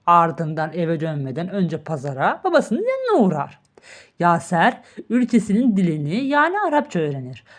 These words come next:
Öğretmeni ona adını eski Mısır'da kullanılan bir dil olan, dil olan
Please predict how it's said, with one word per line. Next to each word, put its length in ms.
Öğretmeni 560
ona 600
adını 380
eski 380
Mısır'da 480
kullanılan 760
bir 160
dil 60
olan, 520
dil 120
olan 340